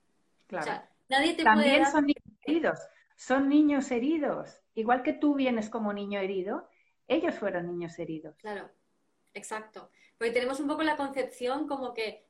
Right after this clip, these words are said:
Speaker 2: todo empieza con papá y mamá, ¿no? Y detrás no hay nada y ellos no tienen historias porque son dos seres perfectos.
Speaker 1: Está
Speaker 2: Yo me
Speaker 1: todo el
Speaker 2: acuerdo
Speaker 1: ejército detrás de siete generaciones atrás, por lo menos.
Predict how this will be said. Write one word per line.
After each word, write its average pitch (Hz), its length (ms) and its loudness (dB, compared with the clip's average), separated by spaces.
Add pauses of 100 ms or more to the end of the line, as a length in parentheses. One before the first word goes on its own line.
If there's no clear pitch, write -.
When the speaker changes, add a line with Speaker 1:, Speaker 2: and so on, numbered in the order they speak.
Speaker 2:
todo 254 160 2
empieza 285 400 0
con 285 180 -4
papá 226 260 -4
y 233 40 -10
mamá, 202 380 -8
¿no? 254 240 -10 (240)
Y 240 80 -6
detrás 262 360 0
no 311 100 0
hay 285 140 0
nada 294 380 -2 (200)
y 262 40 -4
ellos 277 200 -4
no 277 140 -6
tienen 269 260 -8
historias 285 460 -6
porque 254 220 -6
son 247 200 -8
dos 254 160 -4
seres 254 260 -4
perfectos. - 760 -14 (1080)
Speaker 1:
Está 233 320 2
Speaker 2:
Yo 269 60 2
me 254 80 6
Speaker 1:
todo 269 80 8
el 247 100 6
Speaker 2:
acuerdo 370 80 -6 (300)
Speaker 1:
ejército 254 340 0
detrás 240 380 4
de 302 100 0
siete 269 340 2
generaciones 240 600 0
atrás, 240 320 2
por 233 160 2
lo 196 120 2
menos. 196 260 -4